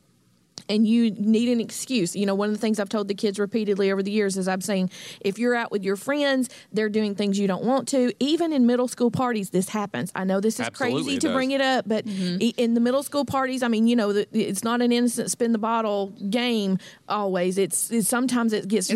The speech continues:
Speaker 1: very
Speaker 3: gotten a lot more
Speaker 1: It's gotten a
Speaker 3: intense.
Speaker 1: lot more intense, and there's a lot of pressure in, in those circumstances. And I told the boys,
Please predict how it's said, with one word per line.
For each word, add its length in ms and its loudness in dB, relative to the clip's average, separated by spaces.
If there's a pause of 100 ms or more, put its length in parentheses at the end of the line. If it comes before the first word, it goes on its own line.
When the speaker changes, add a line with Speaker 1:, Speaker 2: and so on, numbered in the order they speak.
Speaker 1:
very 80 0
Speaker 3:
gotten 160 0
a 60 0
lot 240 -2
more 180 0
Speaker 1:
It's 180 0
gotten 120 -2
a 80 -2
Speaker 3:
intense. 160 0
Speaker 1:
lot 160 0
more 120 0
intense, 380 0
and 100 2
there's 140 2
a 40 2
lot 220 2
of 100 -8
pressure 380 0
in, 120 0
in 180 2
those 200 2
circumstances. 840 -2 (320)
And 120 0
I 120 0
told 260 0
the 60 0
boys, 320 0